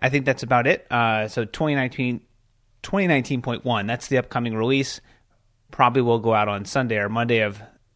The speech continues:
next week. So the, uh, July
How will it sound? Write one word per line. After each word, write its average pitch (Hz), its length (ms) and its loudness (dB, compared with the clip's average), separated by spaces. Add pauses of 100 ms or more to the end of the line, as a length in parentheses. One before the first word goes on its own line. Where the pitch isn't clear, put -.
(200)
next 113 300 -6
week. 170 240 -2
So 104 320 -6
the, 101 320 -6
uh, 98 260 -4 (840)
July 98 840 -4